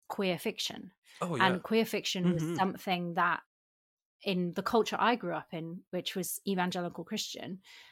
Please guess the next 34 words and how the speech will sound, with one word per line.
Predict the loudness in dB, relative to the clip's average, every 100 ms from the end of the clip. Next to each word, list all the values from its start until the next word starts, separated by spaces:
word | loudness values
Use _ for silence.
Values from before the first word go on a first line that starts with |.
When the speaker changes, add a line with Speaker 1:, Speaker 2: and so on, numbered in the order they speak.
| _ _ _ _
Speaker 1:
was | 0 0 2 -2
something | 0 0 0 0
that | 2 2
I | 4
absolutely | 4 2 -2 -4 -2 0
should | 2 2 0
not | -6
have | -8 -8
been | -8
reading. | -8 -8 -8 -8 -2
You | 0
know, | 2
that's | 2 2 0 -2
Speaker 2:
Yeah. | -2
Speaker 1:
something | -2 -2 -2
that | 0 0 -2 _ _ _ _ 4
I, | 4 4 8
I | 8
was | 8 6
very | 6 6 4
lucky | -2 0 -2
in | -2
the | 0
sense | -2 -4 -2
that, | -4 -4 _ -16
m-, | -16 -18 _ _ _ _ _ _ -6
despite | -4 4 4 4
the | 0
culture | -4 -4 -4 -4
that | -6
I |
grew | -4 -2 -2
up | -2 -4
with, | -2 -2